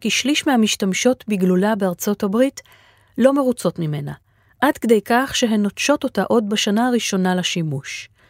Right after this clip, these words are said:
בצרפת צנח שיעור המשתמשות בגלולה בכעשרה אחוזים, בתוך כחמש שנים. בקנדה צנח שיעור השימוש בהן באחד עשר אחוזים,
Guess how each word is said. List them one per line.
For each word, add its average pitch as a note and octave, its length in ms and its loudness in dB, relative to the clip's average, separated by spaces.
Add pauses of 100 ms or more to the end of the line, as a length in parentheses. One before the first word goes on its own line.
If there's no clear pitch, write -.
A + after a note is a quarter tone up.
(440)
בצרפת B3+ 640 0
צנח B3 380 -2
שיעור B3 280 2
המשתמשות A3 680 0
בגלולה G3 460 2 (380)
בכעשרה G#3+ 680 0
אחוזים, E3+ 580 -2 (500)
בתוך A#3 400 0
כחמש G#3+ 540 0
שנים. E3 360 -2 (680)
בקנדה E3+ 680 0
צנח A3 460 -2
שיעור A3+ 320 0
השימוש A3+ 560 0
בהן F#3+ 280 0
באחד F#3 320 -2
עשר C4+ 520 0
אחוזים, D3 520 -6